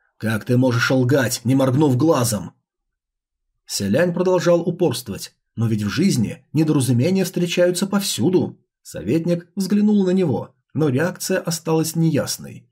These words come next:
Она вновь спросила: «Кто вы такие?» Теперь она заговорила на чистейшем языке центральной равнины, без единого намёка на вопросительный тон. Селянь ответил: «Я небожитель верхних небес, а это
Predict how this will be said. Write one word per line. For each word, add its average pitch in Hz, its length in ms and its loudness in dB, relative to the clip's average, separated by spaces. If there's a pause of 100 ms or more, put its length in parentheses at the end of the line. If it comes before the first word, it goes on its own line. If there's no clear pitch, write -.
(140)
Она 175 280 0
вновь 175 240 0
спросила: - 680 -4 (460)
«Кто - 200 -4
вы 165 100 0
такие?» 113 540 -8 (680)
Теперь 202 340 2
она 196 180 2
заговорила 185 800 2
на 196 160 2
чистейшем 196 680 0
языке 175 480 2
центральной 175 600 0
равнины, 165 640 0 (140)
без 131 240 0
единого 170 460 2
намёка 185 640 0
на 202 140 2
вопросительный 170 720 0
тон. 160 380 -8 (440)
Селянь 113 400 -2
ответил: 110 540 -8 (360)
«Я 180 520 -2 (100)
небожитель 175 640 2
верхних 156 460 -2
небес, 120 500 0
а 110 80 -4
это 202 560 0